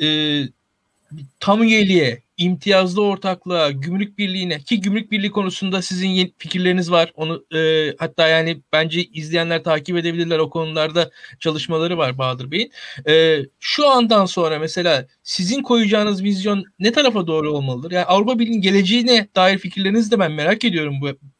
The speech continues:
hem de onu almak istiyorum sizden. Hem de Türkiye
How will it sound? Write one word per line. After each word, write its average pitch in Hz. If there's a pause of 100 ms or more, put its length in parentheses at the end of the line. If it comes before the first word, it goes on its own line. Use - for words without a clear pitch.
(120)
hem 196
de 202
onu 202 (500)
almak 143
istiyorum 135
sizden. 139
Hem 226
de 208 (260)
Türkiye 226